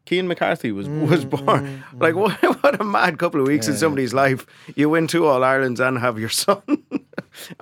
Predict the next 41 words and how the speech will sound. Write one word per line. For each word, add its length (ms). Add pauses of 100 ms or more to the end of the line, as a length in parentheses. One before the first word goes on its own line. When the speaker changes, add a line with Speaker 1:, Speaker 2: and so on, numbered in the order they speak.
(120)
Speaker 1:
Or 140
find 300
a 60
so-, 340
uh, 20
your 280
son 220
arrives. 600
Um, 300 (640)
but, 280
uh, 260
McCarthy 520
arrives 280
in 140
and, 440
and 220
Cahalane, 460
sure, 120
the 100
only 180
double 260
that 140
he's 200
any 180
good 180
for 160
now 240
is 100
a 40
double 240
whiskey 340
because 280
he's 140
been 160
on 100
the 60
piss 260
after 400
winning 280
the 80
hurling. 240